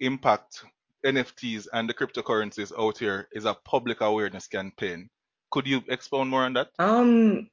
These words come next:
Speaker 2: education, education, education. So it, it's, it's the number one thing that can, wh-, when I say a public awareness campaign, I think helping to reach the persons who could benefit most from this space, uh, the,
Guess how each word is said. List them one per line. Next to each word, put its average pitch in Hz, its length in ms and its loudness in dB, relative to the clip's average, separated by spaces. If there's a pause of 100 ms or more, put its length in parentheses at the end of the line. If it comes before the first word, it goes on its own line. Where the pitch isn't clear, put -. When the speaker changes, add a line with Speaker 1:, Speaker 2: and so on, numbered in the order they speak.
(160)
Speaker 2:
education, 240 920 4
education, 226 580 4
education. 214 680 4
So 170 440 6
it, 170 140 4
it's, - 440 0
it's - 340 -2
the 175 120 2
number 185 320 6
one 180 260 6
thing 165 500 2 (440)
that 160 320 2
can, 156 560 2 (640)
wh-, 190 180 4
when 202 140 6
I 214 60 6
say 214 160 4
a 190 80 8
public 185 340 4
awareness 170 420 4
campaign, 175 540 0
I - 140 -2
think 160 480 -2 (320)
helping 175 460 6
to 156 440 4 (100)
reach 170 300 0
the 170 80 2
persons 170 420 2
who 160 120 -4
could 151 140 -4
benefit 156 380 2
most 156 360 2
from 160 180 2
this 160 220 2
space, 170 420 2 (320)
uh, 147 220 0
the, 147 180 2